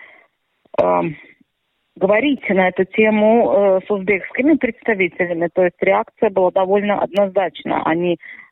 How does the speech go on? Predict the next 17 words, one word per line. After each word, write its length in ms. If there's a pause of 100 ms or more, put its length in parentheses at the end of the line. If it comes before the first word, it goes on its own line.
(200)
э, 340 (300)
замолкали 720
и 140
сразу 260
опускали 480
глаза. 520
То 80
есть 120
эта 220 (100)
тема 300
вообще 560
не, 320 (400)
э, 240
как 140
бы 200
не 420
обсуждалась 840